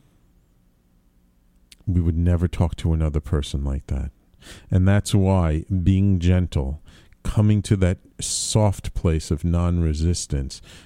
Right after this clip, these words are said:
creating that vibrational atmosphere or climate around us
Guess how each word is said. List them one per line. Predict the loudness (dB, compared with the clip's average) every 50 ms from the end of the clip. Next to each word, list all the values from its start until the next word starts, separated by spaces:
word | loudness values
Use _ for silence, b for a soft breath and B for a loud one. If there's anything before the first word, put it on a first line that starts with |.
| B B _ _ _ _ _ -14
creating | -6 0 2 4 4 4 4 4 4 2 2 2 2 0
that | 2 2 2 0 0 -4 _ _ _ _ _ _ _ _ _ _ _ _ _ _ _ _ -8
vibrational | -2 0 0 0 2 2 2 2 2 2 2 0 0 0 0 0 -2 _ -2
atmosphere | -2 -2 -2 -2 -4 -4 -4 -4 -4 -4 -2 -2 -2 -2
or | -2 -4 -6
climate | -6 -8 -10 -6 -2 0 2 4 4 4 2 0 -2 -2 -4 -2
around | -2 -2 0 0 0 2 2 2 2 0 0
us | -2 -4 -4 -6 -12